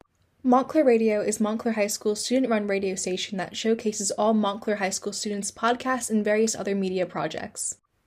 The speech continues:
Humans of Montclair is Montclair Radio's flagship podcast, and the partnership has given Humans of Montclair a platform within the Montclair High School community.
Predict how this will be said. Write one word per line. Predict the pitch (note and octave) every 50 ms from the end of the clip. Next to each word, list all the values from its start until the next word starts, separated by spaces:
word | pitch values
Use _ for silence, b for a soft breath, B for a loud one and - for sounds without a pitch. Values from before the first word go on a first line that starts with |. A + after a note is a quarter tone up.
| _ _ -
Humans | - - C#4+ D4 D#4 E4 D#4+ D#4+
of | D4
Montclair | B3 A#3+ A#3 - - - A3 G#3 G#3 G3
is | - G#3 -
Montclair | G#3+ G#3 A3 A3 - A#3 A3
Radio's | G#3 G#3 G#3+ G#3 G3+ G#3
flagship | - - - G3 F#3+ G3 F#3+ - G#3+ G3+
podcast, | - G#3 F#3 F#3+ G#3 - - F#3+ F#3 G3 - - -
and | A#3
the | A3+ A3+
partnership | A#3 B3 A#3+ C4+ C4 - C4 B3
has | A#3 A3
given | - G#3+ G#3+ G#3+
Humans | G#3 G3 - A3+ A3+ A#3 A3+
of | A3
Montclair | G#3+ G3+ G3+ G3+ - - G3+ F#3+ -
a | G#3
platform | - - - G3+ G3 - - - G#3 G#3
within | G3+ - F#3 G3
the | G3 G3
Montclair | F#3+ F#3 F3+ F3+ - - F#3 F#3
High | G3
School | F#3 - - F#3+ F#3
community. | - - F#3+ F3+ F3 E3+ - F3 F#3+ -